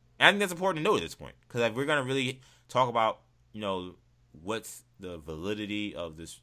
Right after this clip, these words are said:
this class action lawsuit, and, you know, how do we, you know, kind of evaluate, you know, how the N F L is doing when it comes to hiring, uh, practices, we gotta keep it a buck. Right now, these are all white men. Um, but,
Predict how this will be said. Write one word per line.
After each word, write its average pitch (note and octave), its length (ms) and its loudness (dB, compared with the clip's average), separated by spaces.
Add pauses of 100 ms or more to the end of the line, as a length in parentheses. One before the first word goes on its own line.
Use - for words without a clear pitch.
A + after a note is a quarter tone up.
(140)
this E2+ 240 -14 (220)
class G2+ 260 0
action F2+ 360 -6
lawsuit, G2 500 -6
and, A#1+ 180 -16 (680)
you D2+ 80 -16
know, A#1 300 -12 (200)
how F#2+ 260 0
do F2+ 80 -6
we, D#2 200 -10 (360)
you D2+ 80 -14
know, C2 100 -14
kind C2 220 -14
of G#1+ 60 -20 (680)
evaluate, G2+ 640 0 (240)
you F#2 80 -18
know, C#2+ 180 -12
how G2 120 2
the F2+ 60 -4
N E2+ 80 -4
F D#2 100 -14
L D2 80 -8
is C#2 60 -14
doing G2 220 -8
when F2 100 -12
it E2 80 -18
comes F2 220 -12
to D#2+ 80 -14
hiring, E2+ 420 -4 (480)
uh, E2 100 -12
practices, F2+ 720 -6 (280)
we E2 60 -18
gotta B2 160 4
keep D3+ 140 -6
it E3 40 2
a D#3+ 40 -2
buck. G#3+ 240 -4 (200)
Right G2 160 -4
now, B2+ 160 -2
these A#2+ 160 -8
are B2+ 80 0
all C3+ 120 0
white C3 180 -4
men. D3+ 140 -4 (680)
Um, E2 420 -10
but, A2 180 0